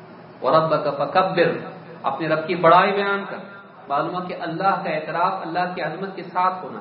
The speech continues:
چاہیے۔ جب واقعی اس طرح سے اعتراف اللہ کا ہو اور اللہ کو اس طرح سے مانے تو زندگی میں اس کے اثرات آتے ہیں۔ گناہ سے بچنا، اللہ کے حکموں کو پورا کرنا بھی آتا ہے۔ تقوی کا اہتمام کر، اللہ سے ڈر کے برائیوں سے بچ،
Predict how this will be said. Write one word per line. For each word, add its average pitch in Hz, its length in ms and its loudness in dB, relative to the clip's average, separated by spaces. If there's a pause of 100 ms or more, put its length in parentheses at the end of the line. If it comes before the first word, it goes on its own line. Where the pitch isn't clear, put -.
چاہیے۔ - 220 -16 (1200)
جب 139 160 -2
واقعی 196 340 6
اس 190 140 -12
طرح 185 180 2 (100)
سے 175 100 -4
اعتراف 160 340 -2
اللہ 156 280 -4
کا 143 120 -4
ہو 160 140 -4
اور 185 100 -2
اللہ 175 440 -4
کو 175 60 -10
اس 165 180 -12
طرح 170 240 -2
سے 151 80 -10
مانے 160 360 -6
تو 175 120 -10
زندگی 156 540 -10
میں 175 80 -10
اس 175 80 -14
کے 175 80 -8
اثرات 170 460 0
آتے 180 240 -2
ہیں۔ 202 140 -6
گناہ 175 280 -6
سے 190 80 -12
بچنا، 185 400 -6 (440)
اللہ 180 380 -2
کے 180 60 -6
حکموں 185 360 -6
کو 196 60 -6
پورا 233 300 2
کرنا 202 280 0
بھی 143 160 -6
آتا - 240 -14
ہے۔ - 60 -20 (1120)
تقوی 175 240 -2
کا 165 240 2
اہتمام 139 480 -6
کر، 117 80 -12 (160)
اللہ 139 220 -6 (140)
سے 139 80 -12
ڈر 135 160 -6
کے - 120 -12
برائیوں 131 360 -6
سے 147 100 -12
بچ، 143 180 -2